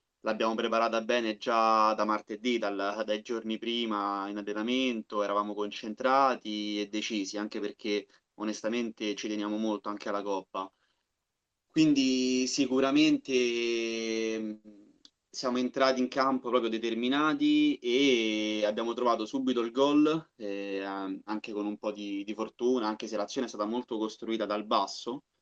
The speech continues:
perché addirittura abbiamo fatto un po' di fraseggio dalla, dalla mia area praticamente,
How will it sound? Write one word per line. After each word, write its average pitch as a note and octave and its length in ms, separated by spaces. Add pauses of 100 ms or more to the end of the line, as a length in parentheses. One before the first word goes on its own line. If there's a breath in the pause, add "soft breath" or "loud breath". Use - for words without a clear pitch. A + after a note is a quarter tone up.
(240)
perché G2 880
addirittura G#2 480
abbiamo G2+ 260
fatto G#2+ 240
un G#2+ 80
po' A2+ 100
di G#2+ 100
fraseggio G#2+ 580
dalla, G2+ 680
dalla G#2+ 200
mia G#2+ 180
area A2 260
praticamente, G#2 840